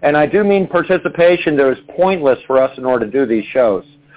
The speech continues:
Each one of us has stuck our neck out so far in the, in the shows that we've done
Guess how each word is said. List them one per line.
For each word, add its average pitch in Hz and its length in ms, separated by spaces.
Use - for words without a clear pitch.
Each 202 240
one 202 240
of 175 120
us 131 200
has 131 140
stuck 170 260
our 160 140
neck 160 280
out 120 300
so 170 240
far 160 460
in 147 160
the, 135 320
in 151 140
the 131 280
shows 180 260
that 180 100
we've 170 240
done 175 400